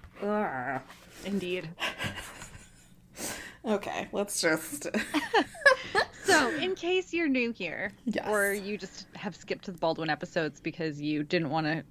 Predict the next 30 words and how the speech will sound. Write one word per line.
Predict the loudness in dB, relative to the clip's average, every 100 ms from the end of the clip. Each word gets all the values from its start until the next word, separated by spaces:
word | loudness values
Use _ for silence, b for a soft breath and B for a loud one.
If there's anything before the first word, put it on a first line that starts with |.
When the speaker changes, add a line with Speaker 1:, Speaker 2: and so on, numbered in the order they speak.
| -4
Speaker 2:
listen | -2 -2 0
to | 0
us | 2
talk | 0 2
about | 0
those | 0 0
books | -2 -2
until | 0 0
you | 2
read | -2
them | -2 -4
yourself, | -4 -2 -2 -4 -20 -20 -20 -2
valid. | 0 0 -4 -8 B B 2
<laughs> | 2 0 -6 0
Speaker 1:
Yes. | 0 0 -8 -10 -14 -20 -20 B B B B B B B B
Speaker 2:
I'll | 0
give | 2 4
you | 4
a |
little | 4 2
rundown | 2 2 0 -4 -8 -16 -14 -4
about | -2 -2
James | -6 -8 -8
Baldwin, | -8 -8 -6 -4 -4 -6 -20 -20 -20 -20 -20 -20 -20 -20 -12
uh, | -2 -2 -2
who | -2 -2
was | 0 -2 -4 -4
an | 0
American | 2 2 2
writer | 2 2 0